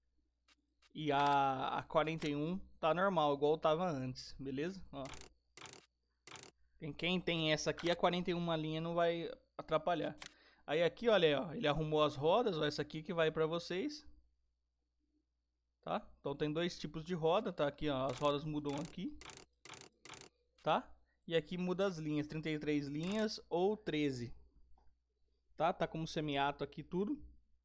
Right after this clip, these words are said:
Mas é a tatuzona aí, o Marchesã. Top demais, né, galera? Topíssima. Eu curti, galera.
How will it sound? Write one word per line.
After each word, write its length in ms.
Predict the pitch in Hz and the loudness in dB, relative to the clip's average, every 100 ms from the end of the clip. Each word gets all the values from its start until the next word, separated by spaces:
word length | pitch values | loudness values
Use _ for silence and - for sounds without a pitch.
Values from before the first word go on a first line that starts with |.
| _ _ - - _ _ - - _ _ | _ _ -2 -2 _ _ -20 -20 _ _
Mas 280 | - 147 147 | -6 -4 2
é 40 | |
a 60 | 151 | 2
tatuzona 680 | 160 175 202 185 165 165 156 | 4 0 0 -2 -2 0 0
aí, 100 | 151 | 0
o 60 | |
Marchesã. 600 | 151 151 147 170 143 135 131 - _ _ _ _ _ _ _ _ | 0 -2 -2 -4 -2 -4 -6 -10 _ _ _ _ _ _ _ _
Top 280 | 196 196 196 | 6 6 6
demais, 360 | 170 160 147 | 2 6 6
né, 40 | 160 | 6
galera? 380 | 165 156 143 139 - | 6 6 4 2 -6
Topíssima. 1040 | - 180 190 - - 180 185 - 147 139 131 - - - - - - - _ _ _ _ _ _ _ - _ _ _ _ - - | 4 4 4 -8 -6 -2 -2 -2 -4 -4 -6 -8 -14 -20 -20 -20 -20 -20 _ _ _ _ _ _ _ -20 _ _ _ _ -16 -12
Eu 160 | - 202 | 2 2
curti, 360 | 294 277 185 262 | 4 -2 0 4
galera. 420 | 311 180 143 | 8 8 6